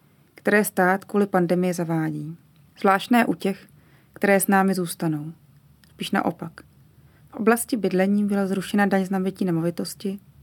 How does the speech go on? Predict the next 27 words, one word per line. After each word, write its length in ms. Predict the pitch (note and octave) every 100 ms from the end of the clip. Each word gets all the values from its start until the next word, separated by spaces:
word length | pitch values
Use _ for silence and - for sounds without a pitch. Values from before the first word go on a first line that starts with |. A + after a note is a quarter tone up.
| - _ -
z 60 |
čehož 300 | - G#3+ G3+
nejvíc 380 | G3 F#3+ G3+ -
těží 340 | G3+ F#3 F3 -
ty, 220 | E3+ F#3 - _ _ _ -
které 260 | - G3+
současná 460 | F#3+ G3 G3+ - G3+
krize 240 | - F3
nezasahuje 680 | E3 D#3 D#3 G3 F3+ F#3 F3+ - G3+
nebo 180 | E3+
na 80 | F3+
ní 140 | F3 E3
bohatnou. 460 | D#3 E3 - D#3+ - _ _ _ _
V 40 | -
oblasti 480 | F#3+ G#3+ G#3+ -
mezd 460 | G#3+ F3 E3+ - - _ -
vláda 280 | F#3 G3
schválila 460 | G#3+ - G3+ G3 G#3+
změnu 220 | G#3 G#3+
zdanění, 540 | G3 F3 E3 E3 F3 F#3+ _ _ _ _ _ _ _
která 300 | - G#3 G#3
nejen 280 | G3+ A3
výrazně 360 | G3+ G#3 G3+ G#3+
zvyšuje 480 | G3+ F3+ F3 - G3
schodek 320 | - G3 G3
státního 380 | - F#3+ G3 G3
rozpočtu, 600 | E3+ - E3+ - G3